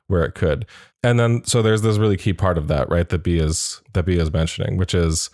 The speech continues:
the data picture. So we kind of decided to spin that into its own informal discussion, um, which is this, uh, today. So as B mentioned, we're gonna talk, like, a little bit through the data, um, in part because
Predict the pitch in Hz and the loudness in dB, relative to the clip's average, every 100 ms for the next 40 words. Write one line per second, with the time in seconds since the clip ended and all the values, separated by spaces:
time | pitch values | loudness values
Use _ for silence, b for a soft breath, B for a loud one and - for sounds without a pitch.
0 | - 90 87 78 98 90 90 85 80 - | -4 0 2 2 2 0 0 -2 -2 -2
1 | 85 - 95 - 98 92 90 92 87 82 | -2 0 0 0 0 0 0 0 0 0
2 | 87 - 85 85 80 85 82 87 80 - | -2 -2 0 2 0 -2 0 -2 -2 -2
3 | 85 80 80 - 80 78 85 - 76 - | 0 2 0 0 -2 0 -2 -2 -4 -2
4 | 80 85 87 - 90 78 76 82 - 90 | -2 -2 -4 -4 -2 0 0 -4 -2 -4
5 | - 78 78 80 - - - - - - | -2 -4 -2 -4 -2 -8 -8 -6 -4 -4
6 | - 87 73 - B B 214 123 104 95 | -2 -2 -2 -4 B B -2 2 4 4
7 | 98 107 104 120 113 - 101 101 92 101 | 2 0 2 2 2 2 2 2 2 0
8 | - - 92 95 92 87 92 - 90 90 | -2 -2 -2 0 0 0 -2 -2 -2 2
9 | 117 107 101 98 - - 90 85 85 95 | 2 4 4 2 0 -2 0 2 2 0
10 | 90 107 98 - 87 95 87 82 80 - | 0 0 -2 -2 -2 0 2 0 -2 -4
11 | - | -6